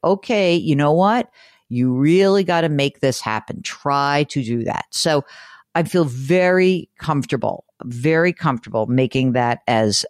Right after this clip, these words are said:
a, you know, a, a real thing that people can start to do, which is talk to their kids about money,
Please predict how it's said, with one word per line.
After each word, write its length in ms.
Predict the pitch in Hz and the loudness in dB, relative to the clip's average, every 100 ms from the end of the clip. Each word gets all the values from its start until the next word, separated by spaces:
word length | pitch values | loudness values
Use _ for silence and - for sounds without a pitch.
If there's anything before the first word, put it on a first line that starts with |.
| 117 | -2
a, 340 | 104 110 107 _ _ _ | 0 0 -2 _ _ _
you 120 | 320 | -4
know, 220 | 311 262 - | 0 -2 -2
a, 260 | 170 156 - | -2 -2 -2
a 220 | - 170 156 | 0 4 4
real 580 | 156 165 185 208 220 | 4 6 6 4 4
thing 540 | 208 - 185 160 151 143 | 0 -2 -2 2 2 2
that 280 | 139 - - | 0 -2 -6
people 440 | - 180 - 170 | -4 -4 0 0
can 220 | 156 165 131 | 0 0 -2
start 380 | - 143 135 | -2 -2 -2
to 60 | - | -4
do, 200 | 113 113 | 0 0
which 240 | 98 107 | 0 -2
is 200 | 139 113 - _ _ | -2 -2 -8 _ _
talk 300 | - 117 135 | -6 -4 -2
to 100 | - | -2
their 160 | 202 214 | 0 0
kids 340 | - 208 175 | 0 -2 -2
about 300 | 190 185 180 | -2 0 0
money, 480 | 143 123 127 127 123 | 0 0 2 2 0